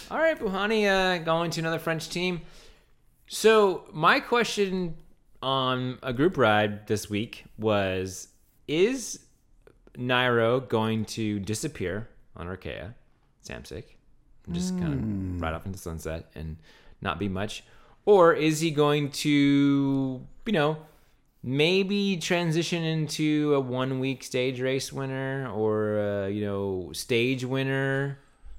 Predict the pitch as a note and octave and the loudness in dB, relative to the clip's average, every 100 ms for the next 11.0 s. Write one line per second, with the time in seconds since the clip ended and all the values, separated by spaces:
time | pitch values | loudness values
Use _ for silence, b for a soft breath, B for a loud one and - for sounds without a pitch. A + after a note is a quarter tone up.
0 | - C#3+ C3 C3+ - C3+ D3+ - F3+ D#3+ | -2 4 4 4 4 6 6 4 2 4
1 | C3+ G#2+ G#2 - A2+ G#2+ G#2 A#2 B2 - | 2 2 -4 -2 0 0 0 4 4 2
2 | G#2+ G#2 G2 F#2+ - F#2 - F2 D#2 D#2+ | -2 0 0 -2 -4 -6 -4 -4 -4 -4
3 | D2 - - - - _ - G#2+ F2 F#2 | -6 -8 -14 -16 -20 _ -10 -2 0 -2
4 | - - _ _ _ _ - - G2 G2 | -4 -14 _ _ _ _ -8 0 2 4
5 | G2 G2 - - _ - G#2 G#2+ D#3 D3+ | 2 0 -6 -20 _ 2 2 4 4 4
6 | G2+ G2 F#2+ F#2 F2+ - - _ _ _ | 0 -2 -2 -2 -6 -12 -20 _ _ _
7 | - F2 G#2 G#2 G#2 G#2 G2+ G2 G2 F#2+ | -16 -2 2 2 2 -2 -4 -4 -6 -8
8 | - _ _ _ E2 F2 F#2 F#2+ G2+ - | -12 _ _ _ -6 -2 0 0 -2 -2
9 | E2 E2 E2+ - - F#2 E2+ D#2+ D#2+ D#2 | -2 0 0 -4 -6 -4 -2 -4 -4 -6
10 | - - _ - E2+ - - E2 - | -10 -14 _ -8 -6 -6 -6 -6 -6